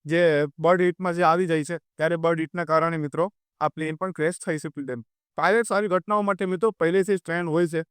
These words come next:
પરંતુ બહુ વિકસોમાં અમુક એવી પણ હોય છે કે એક સાથે આવે તો દુર્ઘટના, મિત્રો, થઈ શકે છે. મિત્રો, હું એક એક્સપર્ટ તો નથી,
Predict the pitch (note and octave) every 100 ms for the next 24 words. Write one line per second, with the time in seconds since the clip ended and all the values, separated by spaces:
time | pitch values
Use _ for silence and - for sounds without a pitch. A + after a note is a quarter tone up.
0 | _ _ F3 F#3 G3+ F#3 D#3 D#3+ G3+ G3
1 | F#3 - F#3+ F#3 E3 E3 F#3 _ - D3
2 | E3+ E3 F3 F#3 F#3 F3 D#3+ D3+ D#3 E3
3 | - D#3+ F3+ D#3+ D#3 E3+ E3+ E3+ D3+ D3
4 | D3 D3 D3+ D3 D#3+ F3+ E3+ D3+ C3+ C3
5 | A#2+ A#2+ _ _ _ _ _ _ _ _
6 | _ _ _ _ E3+ G3 B3 A3+ A#3+ G3+
7 | - A3 F#3+ G#3+ F#3+